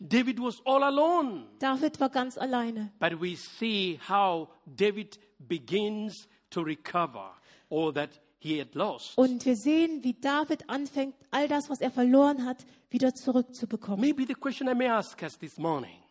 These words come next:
Speaker 2: Ich stell
Speaker 1: this
Speaker 2: uns,
Speaker 1: afternoon.
Speaker 2: ich stell uns heute Nachmittag eine Frage.
Speaker 1: How do you go through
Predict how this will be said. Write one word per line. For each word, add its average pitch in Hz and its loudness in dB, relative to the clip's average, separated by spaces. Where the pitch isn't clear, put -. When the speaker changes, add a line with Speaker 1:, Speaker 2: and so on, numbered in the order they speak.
Speaker 2:
Ich 269 -2
stell 294 2
Speaker 1:
this 262 8
Speaker 2:
uns, 302 0
Speaker 1:
afternoon. 107 -6
Speaker 2:
ich 247 -6
stell 294 2
uns 302 2
heute 294 0
Nachmittag 294 -4
eine 294 -2
Frage. 208 -8
Speaker 1:
How 208 0
do 170 -8
you 170 -4
go 156 -4
through 139 -6